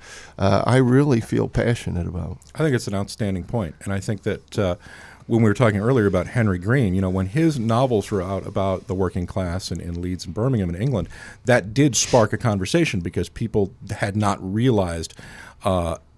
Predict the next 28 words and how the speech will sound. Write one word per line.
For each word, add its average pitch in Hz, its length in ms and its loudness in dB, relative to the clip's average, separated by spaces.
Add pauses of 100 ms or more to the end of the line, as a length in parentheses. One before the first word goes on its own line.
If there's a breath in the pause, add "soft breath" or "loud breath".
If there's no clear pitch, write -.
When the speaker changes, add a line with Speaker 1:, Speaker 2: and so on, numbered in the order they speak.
(180)
Speaker 2:
about 143 420 4
the 110 160 -6
inner 104 240 2
lives 82 360 -2
of 87 80 -6
the 98 80 -2
factory 92 420 -4
worker 85 280 -6
and 80 120 -6
stuff - 200 -8
like 82 140 -8
that. 76 180 -8
And 87 140 -4
that 107 300 -6
did 127 260 2
start 120 480 2
a 92 80 -8
conversation, 98 840 -2 (560 loud breath)
uh, 95 200 2
among 95 460 2 (100)
the, 92 280 -6 (140)
the 82 140 -6
perceived 98 420 -2
elites, 92 280 0
or 92 60 0
at 92 80 -4
least 92 260 -4
readers, 95 500 2